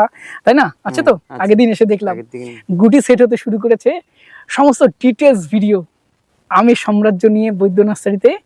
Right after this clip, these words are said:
Speaker 1: পরবর্তীকালে আমরা তুলে ধরার চেষ্টা
Speaker 2: অবশ্যই।
Speaker 1: করব। আর দাদা, সব আমের চারা রাখছো তো?
Speaker 2: হ্যাঁ, সব আছে। যেগুলো সাকসেস হয়েছে আমার এখানে, সেইগুলো পাবেন।
Speaker 1: সব আছে। আর
Speaker 2: হ্যাঁ।
Speaker 1: লেবু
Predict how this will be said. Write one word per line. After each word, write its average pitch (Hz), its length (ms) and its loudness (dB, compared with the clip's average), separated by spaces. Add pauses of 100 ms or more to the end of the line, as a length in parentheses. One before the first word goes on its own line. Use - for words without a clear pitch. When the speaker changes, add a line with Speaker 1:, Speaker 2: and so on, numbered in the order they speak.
(340)
Speaker 1:
পরবর্তীকালে 202 600 0
আমরা 202 180 -2
তুলে 208 220 0
ধরার 196 220 2
চেষ্টা 180 220 0
Speaker 2:
অবশ্যই। 196 80 -4
Speaker 1:
করব। 220 140 4 (320)
আর 214 100 -4
দাদা, 226 140 4 (100)
সব 247 140 -2 (160)
আমের 208 180 -4
চারা 214 220 -4
রাখছো - 260 -8
তো? 165 120 -12
Speaker 2:
হ্যাঁ, 127 140 -18 (100)
সব 143 200 -6
আছে। 113 140 -14 (100)
যেগুলো 185 240 2 (100)
সাকসেস 190 360 -2
হয়েছে 190 280 0
আমার 214 180 -2
এখানে, 226 180 -6 (100)
সেইগুলো 156 260 -8
পাবেন। 196 160 -4
Speaker 1:
সব 175 160 2
আছে। 156 180 -4
আর 180 60 2
Speaker 2:
হ্যাঁ। 208 120 4
Speaker 1:
লেবু 226 160 4